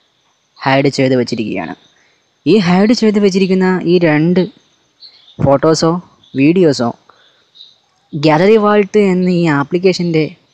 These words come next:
ഉപയോഗമില്ലാതെ നിങ്ങൾ എൻ്റെ കയ്യിൽ ഫോൺ തരികയാണെങ്കിൽ എനിക്ക് നിഷ്പ്രയാസം അത് ഓപ്പൺ ചെയ്ത് ആ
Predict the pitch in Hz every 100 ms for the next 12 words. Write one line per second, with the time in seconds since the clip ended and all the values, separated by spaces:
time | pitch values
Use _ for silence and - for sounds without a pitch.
0 | _ _ _ - - _ _ _ 143 147
1 | 170 180 147 135 143 120 - - _ _
2 | _ _ - - _ _ - 151 190 196
3 | 196 190 180 175 170 - _ - _ _
4 | _ _ _ _ - 147 170 170 156 151
5 | 143 143 131 127 - 147 160 202 196 -
6 | 208 196 180 190 185 190 - 147 147 -
7 | 135 160 165 156 147 143 160 - - _
8 | 135